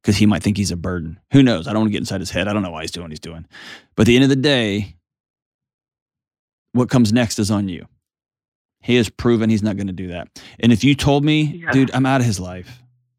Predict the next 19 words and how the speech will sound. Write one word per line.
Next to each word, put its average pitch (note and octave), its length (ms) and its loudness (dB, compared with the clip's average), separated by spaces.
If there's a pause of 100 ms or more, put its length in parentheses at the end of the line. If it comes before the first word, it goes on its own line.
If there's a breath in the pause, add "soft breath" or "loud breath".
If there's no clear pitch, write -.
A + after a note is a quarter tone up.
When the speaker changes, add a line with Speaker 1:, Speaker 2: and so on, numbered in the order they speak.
Speaker 1:
I'm A#2+ 120 2
making A#2 300 2
peace C3 300 2
with B2 140 -4
this. B2 320 0
I'm B2 140 2
gonna B2 160 2
write A2+ 240 0
the G#2+ 100 -2
letter. G#2+ 420 0
I'm G#2+ 120 -2
not A2 160 0
gonna A2 160 0
send G#2+ 280 0
it. A2 200 0
I'm G#2 100 -2
gonna G#2+ 160 0
be F2+ 100 -8
done. D2+ 280 -16